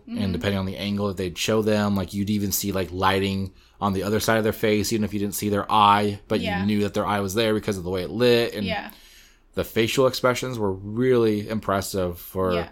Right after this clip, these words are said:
Speaker 2: conveying stuff in robots.
Speaker 1: That's true.
Speaker 2: Um, one thing that bothered me, though, was the body movements of the characters.
Speaker 1: Okay.
Speaker 2: Um,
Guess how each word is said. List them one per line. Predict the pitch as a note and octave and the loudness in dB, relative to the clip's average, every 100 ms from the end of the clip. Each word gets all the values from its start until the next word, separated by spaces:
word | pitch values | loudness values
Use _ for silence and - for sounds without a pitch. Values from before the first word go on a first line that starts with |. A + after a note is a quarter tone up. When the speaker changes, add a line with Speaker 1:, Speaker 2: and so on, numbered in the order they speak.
| - | -6
Speaker 2:
conveying | A2 G2 G2+ G2 F#2 F2 | -4 0 0 0 -2 -6
stuff | - F2+ F2+ - _ _ | -4 -4 -4 -12 _ _
in | G#2 F2+ | -4 -2
robots. | F2+ E2 E2 - - | -2 -2 -6 -8 -10
Speaker 1:
That's | A3 G#3+ - - | -10 -12 -12 -10
true. | C#4+ B3 A#3 B3 - - | -6 -6 -8 -14 -8 2
Speaker 2:
Um, | A#3+ A2+ A2 - - - - | 4 4 -2 -10 -20 -20 -10
one | A#2 C3+ G#3 | 2 6 6
thing | A3+ | 6
that | G#3+ D#3+ | 2 4
bothered | C3 C3+ C#3 | 4 6 4
me, | C#3+ C#3+ | 0 4
though, | C#3 D3 D#3 - _ | 6 6 2 -12 _
was | B2 A#2+ A#2 A2 G2+ - A2 | -2 0 2 0 -2 -8 -4
the | A#2 A2 G#2 F#2+ - _ _ G2+ | -2 0 -2 -4 -10 _ _ -16
body | G2 - F2 A#2 C#3+ | -2 6 6 6 2
movements | D#3 D#3 D#3+ F#3 G3+ - - - _ _ _ _ _ _ _ _ _ C#3+ | 0 0 0 -2 -4 -8 -10 -12 _ _ _ _ _ _ _ _ _ 0
of | C3+ | 2
the | D3 | 2
characters. | D#3 D3+ D3+ F3 F3 - - | 4 2 0 -2 -2 -6 -8
Speaker 1:
Okay. | A3 G#3+ G3+ A3 B2 | -10 -10 -12 -4 2
Speaker 2:
Um, | A#2+ A2 G2 | 4 4 -2